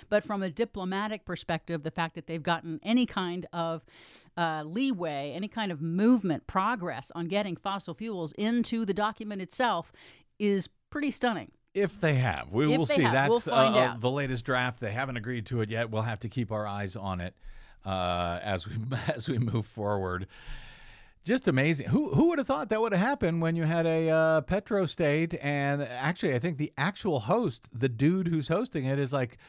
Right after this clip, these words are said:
Speaker 2: the C E O of an oil company?
Speaker 1: Yes,
Speaker 2: And
Speaker 1: but, you know,
Speaker 2: it's,
Speaker 1: his
Speaker 2: yeah.
Speaker 1: thought behind all of this is like, "Hey, I'm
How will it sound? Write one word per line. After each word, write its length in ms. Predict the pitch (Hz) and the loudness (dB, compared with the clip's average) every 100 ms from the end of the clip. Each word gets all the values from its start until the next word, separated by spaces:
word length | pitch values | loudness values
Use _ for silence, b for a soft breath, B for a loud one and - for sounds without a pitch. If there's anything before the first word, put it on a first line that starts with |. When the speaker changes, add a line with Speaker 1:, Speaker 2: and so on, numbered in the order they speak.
| B B | B B
Speaker 2:
the 160 | 123 123 | -6 -4
C 340 | - 208 156 | -2 0 2
E 40 | |
O 140 | 165 180 | 4 4
of 120 | 170 | 4
an 100 | 143 | 4
oil 260 | 120 160 214 | 4 2 2
company? 500 | 220 226 262 311 247 | -2 -2 -4 -2 -2
Speaker 1:
Yes, 300 | 339 294 196 | 0 -2 -2
Speaker 2:
And 240 | 185 151 - | -2 -4 -4
Speaker 1:
but, 240 | 311 302 | -2 0
you 80 | 311 | 2
know, 180 | 302 294 | 2 2
Speaker 2:
it's, 100 | 285 | 2
Speaker 1:
his 180 | 294 160 | -2 -2
Speaker 2:
yeah. 60 | |
Speaker 1:
thought 280 | 151 311 330 | 0 2 2
behind 340 | 285 262 339 285 | -2 -2 0 0
all 160 | 240 | -2
of 80 | 214 | -2
this 160 | 226 233 | -4 -4
is 140 | 202 | -4
like, 160 | 208 202 | -4 -4
"Hey, 300 | 240 254 240 | -4 -4 -4
I'm 360 | 208 226 254 | -6 -2 0